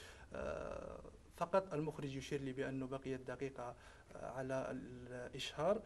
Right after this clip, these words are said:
آه، سؤال لكن بعد هذا الإشهار، ما مدى متابعة أولياء التلاميذ لأبنائهم خارج أو داخل المؤسسة التربوية؟ فقط تجيبني على هذا السؤال بعد هذا الفاصل القصير.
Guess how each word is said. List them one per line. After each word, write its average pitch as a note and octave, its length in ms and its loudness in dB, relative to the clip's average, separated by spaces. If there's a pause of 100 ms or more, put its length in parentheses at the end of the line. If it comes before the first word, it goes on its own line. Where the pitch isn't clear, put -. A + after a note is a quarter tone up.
(320)
آه، - 400 -4
سؤال F#3 500 8
لكن D#3+ 320 2
بعد D3 220 4
هذا C3+ 180 2
الإشهار، C3+ 400 0
ما F#3+ 200 10
مدى D#3 320 8
متابعة C#3+ 640 4
أولياء C3+ 300 4
التلاميذ C#3+ 560 2 (640)
لأبنائهم C#3 760 4 (760)
خارج D#3 540 6 (100)
أو C#3 120 4
داخل C#3 380 2
المؤسسة C3 500 0
التربوية؟ B2 580 0 (340)
فقط D#3+ 600 2
تجيبني C#3+ 420 2
على C3 140 2
هذا C3+ 140 2
السؤال D3+ 340 0
بعد D3 200 2
هذا C3+ 360 0
الفاصل C3 340 -2 (120)
القصير. B2+ 400 -4